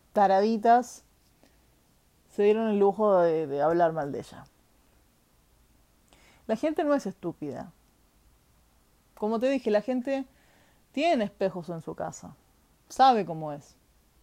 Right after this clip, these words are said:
Y si no tiene espejos, se ve. O sea, se toca, se siente.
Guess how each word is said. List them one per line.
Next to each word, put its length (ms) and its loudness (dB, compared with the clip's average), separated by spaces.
Y 100 -2
si 100 -4
no 160 -2
tiene 140 -2
espejos, 400 -6
se 120 -4
ve. 280 -2
O 20 -20
sea, 140 -8
se 140 -12
toca, 480 -2
se 140 -14
siente. 600 -6